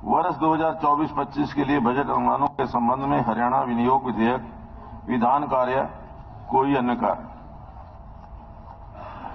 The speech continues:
अब संसदीय कार्य मंत्री यह प्रस्ताव प्रस्तुत करेंगे।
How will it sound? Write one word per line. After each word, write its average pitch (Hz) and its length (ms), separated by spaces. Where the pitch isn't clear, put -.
अब 143 240
संसदीय 131 560
कार्य 143 240
मंत्री 151 320
यह 160 200
प्रस्ताव 135 460
प्रस्तुत 139 380
करेंगे। 127 360